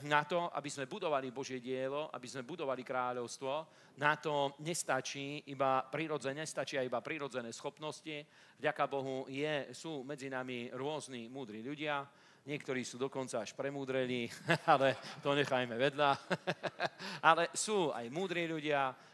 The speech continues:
sú aj jednoduchší ľudia, sú rôzne kategórie ľudí, ktorí odovzdali svoj život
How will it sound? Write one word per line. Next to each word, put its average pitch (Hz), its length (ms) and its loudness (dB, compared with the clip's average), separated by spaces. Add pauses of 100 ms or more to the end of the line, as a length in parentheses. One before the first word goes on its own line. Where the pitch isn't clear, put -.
sú 147 240 4
aj 123 240 2
jednoduchší 156 560 -2
ľudia, 135 480 2 (160)
sú 180 400 -2
rôzne 160 560 0
kategórie 127 720 -2
ľudí, 147 400 -4
ktorí 127 320 -4
odovzdali 131 560 -2
svoj 120 240 -6
život 127 240 -4